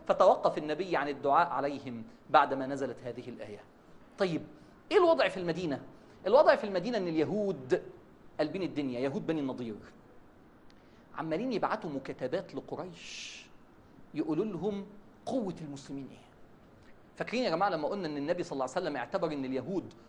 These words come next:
مواطنين موجودين في المدينة؟ مواطنين زيهم زي أي مواطنين، فهم مواطنين موجودين في المدينة، لكن الواقع إيه دلوقتي؟ الواقع إن اليهود بدأوا يتفقوا مع قريش،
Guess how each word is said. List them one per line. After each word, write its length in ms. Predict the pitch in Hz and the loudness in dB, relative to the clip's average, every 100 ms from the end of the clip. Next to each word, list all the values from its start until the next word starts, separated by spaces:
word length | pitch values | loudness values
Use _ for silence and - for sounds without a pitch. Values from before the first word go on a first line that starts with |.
| - | -8
مواطنين 1000 | 170 190 175 175 180 185 220 175 139 135 | 0 4 4 4 0 0 2 0 -2 -2
موجودين 360 | 143 135 170 185 | -4 -4 -6 -6
في 100 | 156 | -6
المدينة؟ 360 | 139 147 196 - - - - - - | -6 -6 -8 -12 -18 -20 -20 -20 -2
مواطنين 480 | 220 359 359 427 392 | 2 2 2 0 0
زيهم 320 | 254 349 330 | 0 2 2
زي 220 | 247 226 | 2 2
أي 120 | 269 269 | 0 0
مواطنين، 520 | 226 226 226 233 190 - - - - - - - - | -2 -2 -4 -4 -8 -14 -20 -20 -20 -20 -20 0 8
فهم 320 | 226 453 392 | 10 10 10
مواطنين 400 | 359 370 403 415 | 12 12 6 8
موجودين 340 | 320 302 370 | 8 8 2
في 80 | - | 2
المدينة، 320 | 277 269 294 | 4 4 6
لكن 280 | 269 277 294 | 8 8 6
الواقع 440 | 285 349 427 254 | 8 8 8 4
إيه 140 | 226 285 | 4 2
دلوقتي؟ 540 | 233 254 233 233 220 - - - | 6 8 6 2 -4 -8 -6 0
الواقع 640 | 208 226 320 320 220 202 196 | 6 10 10 10 8 4 4
إن 220 | 190 185 | -2 -2
اليهود 720 | 185 185 175 180 285 202 - | 0 4 4 4 2 2 8
بدأوا 300 | - 202 185 | 8 10 8
يتفقوا 440 | 175 - 196 170 151 | 6 2 -2 -4 -2
مع 100 | 131 | -2
قريش، 480 | - 120 110 - | -2 -4 -6 -12